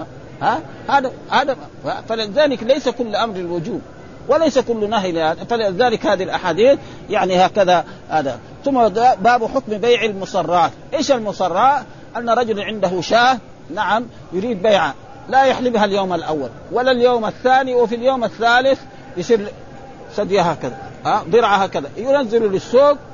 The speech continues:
فيجي المشتري يقول: "هذا حليب إيه؟ ليلة واحدة"،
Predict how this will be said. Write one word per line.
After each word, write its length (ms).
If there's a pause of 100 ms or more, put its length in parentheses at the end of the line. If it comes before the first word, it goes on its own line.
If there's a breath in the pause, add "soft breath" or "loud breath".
(260)
فيجي 320
المشتري 600 (320)
يقول: 240
"هذا 220
حليب 280
إيه؟ 300
ليلة 340
واحدة"، 220